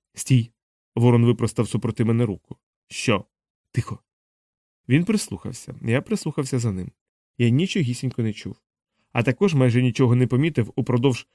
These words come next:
нашої квапливої подорожі. Як воронові вдавалося відстежувати нападника на Аттара? Я не маю сумнівів, що він його відстежував,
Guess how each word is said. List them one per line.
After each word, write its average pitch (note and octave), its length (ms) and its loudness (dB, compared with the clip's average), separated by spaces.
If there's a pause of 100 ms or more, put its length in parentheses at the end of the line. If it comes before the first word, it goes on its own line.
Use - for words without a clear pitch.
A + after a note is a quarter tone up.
(220)
нашої B2+ 340 2
квапливої B2+ 500 2
подорожі. G2 580 -6 (400)
Як E3 280 -4
воронові D3 460 0 (340)
вдавалося B2+ 460 2
відстежувати B2 580 0
нападника A#2+ 540 -2
на B2 120 0
Аттара? G2 360 -8 (480)
Я A#2 160 4
не B2 100 4
маю A#2+ 180 2
сумнівів, A#2+ 460 0
що - 140 -2
він B2 180 2
його A#2 240 0
відстежував, A2+ 640 -2